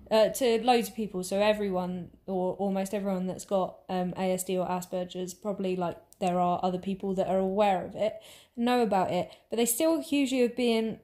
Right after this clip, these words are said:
selfish or rude and et cetera. And I don't think that just because you've got it, it gives you the right to be a horrible person. I think people with A S D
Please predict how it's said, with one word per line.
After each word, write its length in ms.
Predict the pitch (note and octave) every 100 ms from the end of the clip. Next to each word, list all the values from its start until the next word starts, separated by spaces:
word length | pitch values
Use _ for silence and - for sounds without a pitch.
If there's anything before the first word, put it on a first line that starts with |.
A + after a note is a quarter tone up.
| -
selfish 720 | - - A#3+ A#3 A3 G#3+ -
or 160 | G#3+ G3+
rude 520 | G3 A#3 G3+ D3 C#3+
and 260 | - F3 E3+ - G3
et 120 | -
cetera. 380 | - - F3+ F3 - -
And 120 | A3+
I 40 | C4+
don't 460 | C4+ E4+ F4+ -
think 480 | - D4+ A#3 F#3+ -
that 220 | F#3 -
just 240 | - G#3 -
because 300 | A3 A3 G3+
you've 280 | G#3 G#3 -
got 220 | G#3+ G3+
it, 260 | D#3 - - -
it 320 | F#3 - _
gives 300 | A#3 A#3 -
you 120 | A#3
the 140 | G#3+ G#3
right 460 | G3 G3 F3+ -
to 100 | -
be 580 | F#3 G#3 G3 F#3 E3+ - -
a 60 | G3
horrible 640 | - G3 F#3 F3+ F3+ - -
person. 680 | A3+ G3 F3+ - - F3+ -
I 100 | G#3
think 520 | - C#4 B3 - - _ - _ _
people 320 | - F4+ F4 D#4
with 140 | C4
A 240 | B3 B3
S 140 | A#3+ -
D 480 | A#3 G#3 F#3+ F#3+